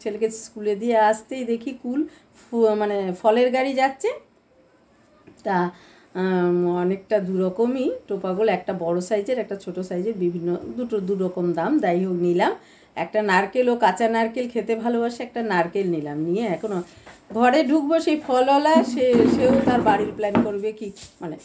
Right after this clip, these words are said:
একজন এসেছে, সে কথা বলছিল, আহ, তার প্ল্যানের ব্যাপার, phone number, হ্যাঁ, দাঁড়িয়ে দাঁড়িয়ে আমি আর কিছুতেই ঘরে ঢুকতে পারছি না।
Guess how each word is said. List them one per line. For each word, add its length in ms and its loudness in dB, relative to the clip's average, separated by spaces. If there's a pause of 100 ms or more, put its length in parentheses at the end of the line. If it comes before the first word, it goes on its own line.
(180)
একজন 340 2
এসেছে, 420 4 (240)
সে 140 -2
কথা 260 0
বলছিল, 420 -2
আহ, 760 -6
তার 160 6
প্ল্যানের 320 0
ব্যাপার, 360 2
phone 220 -2
number, 400 0
হ্যাঁ, 320 -8
দাঁড়িয়ে 420 4
দাঁড়িয়ে 340 4
আমি 200 0
আর 60 0
কিছুতেই 400 -6
ঘরে 300 0
ঢুকতে 360 -4
পারছি 420 -2
না। 160 -8